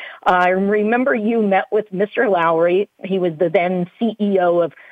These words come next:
Blue Cross of Western Pennsylvania, which is now Highmark today. And, you know, you shared your dream and your passion in such a clear and compelling way. And he was accompanied that day by Keith Kapmeyer, who was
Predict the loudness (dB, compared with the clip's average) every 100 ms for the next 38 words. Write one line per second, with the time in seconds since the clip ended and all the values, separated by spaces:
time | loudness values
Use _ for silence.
0 | -10 -4 -2 0 -2 0 -2 -2 -2 -6
1 | -2 -2 0 0 0 0 -2 -2 0 2
2 | 2 0 -4 _ _ _ -14 -2 0 2
3 | 0 0 -8 -4 -2 0 2 2 -2 -8
4 | -18 -20 -2 0 0 -4 -4 -2 -2 0
5 | -2 -2 -2 0 2 2 0 0 0 2
6 | 0 -2 -4 -2 -4 -6 -10 _ _ _
7 | -2 0 2 2 0 -4 -4 -2 -2 -2
8 | -4 -2 -2 -4 -8 -20 -20 -2 -2 0
9 | -4 -4 -6 -4 0 0 0 -2 -6 -6
10 | -6 -8 -10 -2 0 2 0 -2 0 2
11 | 2 2 0 -2 -6 -12 -20 -20 -20 -4
12 | -2 2 2 0 -2 -4 -4 -10 -2 0
13 | 0 -2 -2 0 0 0 -2 -6 -8 -8
14 | -10 -4 -4 -2 -2 0 -2 0 0 2
15 | 0